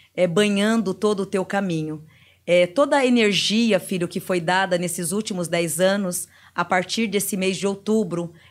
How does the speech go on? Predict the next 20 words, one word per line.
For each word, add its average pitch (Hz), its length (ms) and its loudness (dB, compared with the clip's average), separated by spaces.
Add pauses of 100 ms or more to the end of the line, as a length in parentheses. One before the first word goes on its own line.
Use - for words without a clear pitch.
é 202 100 2
onde 208 200 0
a - 20 4
tua 190 220 0
vida 196 200 -2
começa 190 540 -2
a - 20 -12
ter 190 240 -2
a 190 60 0
centralização. 208 1200 -2 (300)
E 190 100 -6
dentro 254 420 2
desse 214 280 0
mês 202 260 0
de 175 100 -6
outubro, 196 460 -2
uma 185 140 0
oportunidade 190 760 -2
muito 196 220 -6
gostosa 190 880 0